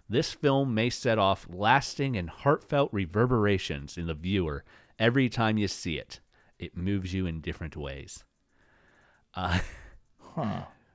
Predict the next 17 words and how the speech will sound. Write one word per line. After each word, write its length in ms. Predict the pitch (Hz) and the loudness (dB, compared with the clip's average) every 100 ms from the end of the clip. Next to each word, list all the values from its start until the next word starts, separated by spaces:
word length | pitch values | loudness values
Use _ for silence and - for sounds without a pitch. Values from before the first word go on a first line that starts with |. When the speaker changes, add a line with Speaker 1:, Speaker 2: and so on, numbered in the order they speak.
| _ _ _ - _ _ | _ _ _ -20 _ _
Speaker 1:
that 180 | 123 175 | -2 2
is 100 | 190 143 | 4 4
one 120 | 151 | 2
of 60 | 135 | 4
the 60 | |
most, 440 | 120 117 - - - _ - | 2 0 -2 -14 -20 _ -4
uh, 420 | 113 107 101 95 - _ _ _ _ _ _ _ _ | -2 0 -2 -6 -12 _ _ _ _ _ _ _ _
highfalutin 840 | _ - 156 156 143 131 127 117 104 | _ 2 2 2 0 0 0 -2 -6
praise 580 | - - 101 95 76 - _ _ _ _ _ _ _ | -4 0 2 0 -4 -16 _ _ _ _ _ _ _
of 160 | - 101 | -2 0
a 80 | 87 | 2
movie 340 | 90 113 139 | 2 4 8
Speaker 2:
Right, 360 | 147 131 117 101 | 8 8 0 -2
yeah. 360 | 107 104 92 95 - | -2 0 0 -2 -2
Speaker 1:
I 140 | 107 104 | 2 4
have 140 | 104 | 4
had 640 | - 135 120 120 120 117 | 4 4 8 8 6 2